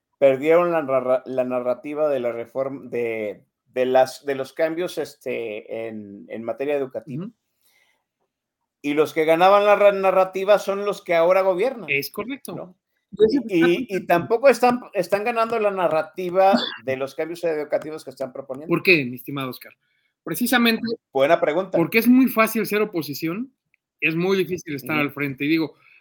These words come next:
Speaker 2: ahí hay una chulada que, eh, nuestros amigos, eh, que te siguen bastante en Twitter recordarán, eh, tu afición por, eh,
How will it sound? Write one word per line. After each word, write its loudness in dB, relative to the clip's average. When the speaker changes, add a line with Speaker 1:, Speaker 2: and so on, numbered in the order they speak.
Speaker 2:
ahí 4
hay 4
una -2
chulada 0
que, -10
eh, -14
nuestros -14
amigos, -4
eh, -12
que -12
te -6
siguen 2
bastante -2
en -4
Twitter -4
recordarán, -6
eh, -2
tu 0
afición -4
por, -2
eh, -6